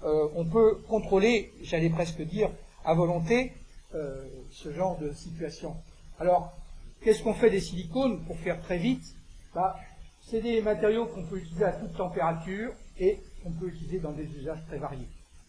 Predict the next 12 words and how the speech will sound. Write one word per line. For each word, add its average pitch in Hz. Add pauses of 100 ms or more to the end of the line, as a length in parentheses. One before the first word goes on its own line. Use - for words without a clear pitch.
(180)
Toute 170
température, 170
vous 143
avez 147 (500)
des 170
basses 170
températures 165
ici 165
ou 170
hautes 165
températures 165
ici 160